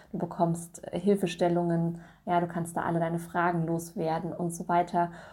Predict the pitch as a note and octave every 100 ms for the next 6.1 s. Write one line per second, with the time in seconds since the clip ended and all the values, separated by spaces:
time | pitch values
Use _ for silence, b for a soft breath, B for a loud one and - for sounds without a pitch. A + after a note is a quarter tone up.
0 | B B - F3+ E3+ E3+ E3 F3 F#3 E3+
1 | E3+ E3+ - F3 - E3+ E3 - - F3
2 | F#3 E3+ F3 F3+ - E3+ E3+ E3 G3+ A3+
3 | A3 - - F3+ F3 E3+ E3+ E3+ - F#3
4 | F3+ F3 F3 E3+ - G#3+ A3 G3+ G3 F#3+
5 | - F#3 F3 - F3+ E3+ - F#3+ F3+ F3